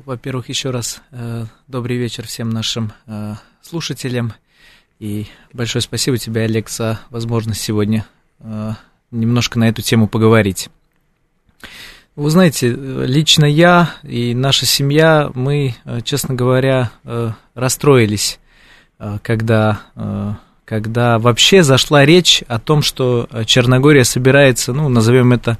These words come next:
разводиться, э, с Сербией, потому что ощущаем мы себя, э, сербами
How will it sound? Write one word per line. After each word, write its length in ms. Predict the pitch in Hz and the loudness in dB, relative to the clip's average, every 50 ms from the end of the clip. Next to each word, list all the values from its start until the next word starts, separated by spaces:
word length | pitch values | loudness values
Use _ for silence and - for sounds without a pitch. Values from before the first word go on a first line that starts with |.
| - - - | -6 -6 0
разводиться, 720 | 135 131 127 127 135 139 139 127 120 101 - - 101 95 - - - | 2 4 4 6 6 6 6 4 4 2 2 -2 -4 -4 -6 -12 -12
э, 240 | - 113 107 110 104 104 | -10 -6 -6 -6 -6 -6
с 240 | - - - - - | -6 -8 -8 -8 -8
Сербией, 500 | - - - 123 107 107 98 104 101 104 | -4 0 2 2 4 4 2 0 -2 -4
потому 320 | - - - 123 120 127 | -8 -10 -6 -2 0 0
что 260 | 117 - - 120 113 - - - - - - - - - - - - - | 0 0 -2 -4 -4 -4 -8 -20 -20 -20 -20 -20 -20 -20 -20 -20 -20 -12
ощущаем 540 | - - - 147 - - 170 160 151 139 131 | -6 -2 0 2 4 4 6 6 4 4 4
мы 140 | 131 131 123 | 4 4 2
себя, 500 | - - - 123 120 120 117 113 113 - - - _ - | 2 0 -2 0 2 2 2 2 2 -2 -6 -16 _ -14
э, 840 | 135 120 57 57 55 53 - - 55 55 55 55 53 55 55 - 53 113 - _ _ _ _ _ _ _ _ _ _ _ _ _ _ _ _ | -10 -8 -6 -6 -6 -6 -6 -8 -8 -8 -8 -8 -8 -10 -12 -12 -14 -14 -16 _ _ _ _ _ _ _ _ _ _ _ _ _ _ _ _
сербами 640 | - - - - 175 180 185 170 170 165 156 147 139 | -8 -4 0 2 4 4 6 6 6 6 6 4 2